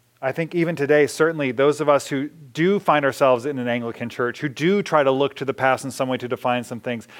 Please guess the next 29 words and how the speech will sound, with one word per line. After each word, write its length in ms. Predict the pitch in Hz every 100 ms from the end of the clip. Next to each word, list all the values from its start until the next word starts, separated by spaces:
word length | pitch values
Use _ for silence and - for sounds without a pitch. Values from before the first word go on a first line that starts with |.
| - -
there 140 | 160
are 100 | 151
certain 420 | - 202 220 220
areas 520 | 175 165 165 151 147
of 160 | 156 139
our 120 | 135
life 320 | 139 143 147
or 120 | 135 131
of 80 |
the 80 | 127
Bible 340 | 117 135 131 123
that 140 | 131
we 80 | 131
say, 240 | - 131 - -
"I 140 | 156 202
don't 180 | 208
need 180 | 180 180
you 100 | 165
to 80 | 151
explain 420 | 143 - 147 139
this 180 | 127 123
to 120 | -
me. 180 | 123 123
I'm 200 | 135 147
actually 240 | 160 - 147
going 260 | 139 135
to 60 | 127
go 260 | 135 135
on 280 | 131 123 120